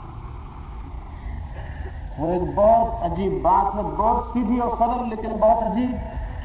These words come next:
और वो ये है कि हम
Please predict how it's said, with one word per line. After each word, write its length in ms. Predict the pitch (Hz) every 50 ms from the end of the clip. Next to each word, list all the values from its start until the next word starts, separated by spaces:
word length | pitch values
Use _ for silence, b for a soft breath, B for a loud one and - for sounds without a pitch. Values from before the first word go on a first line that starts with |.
| - - - - - - - - - - - - -
और 200 | 151 175 185 185
वो 280 | 185 180 175 175 180
ये 120 | 185 196 196
है 200 | 190 196 202 202 220 - - - - - - - - - - - - - - - - - - - - - - - - - - -
कि 80 | 160 147
हम 340 | 135 - - 208 226 247